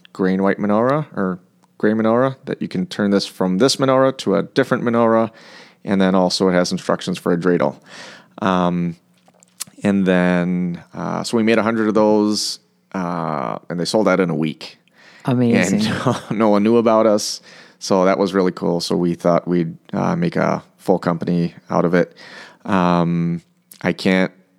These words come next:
Speaker 1: uh, go further really without mentioning my wife. She is the other half of the company. Um, she really,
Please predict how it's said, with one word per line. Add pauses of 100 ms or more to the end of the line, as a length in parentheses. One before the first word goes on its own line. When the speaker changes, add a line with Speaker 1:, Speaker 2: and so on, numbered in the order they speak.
(520)
Speaker 1:
uh, (340)
go
further
really
without
mentioning
my
wife.
She
is
the
other
half
of
the
company. (180)
Um,
she
really,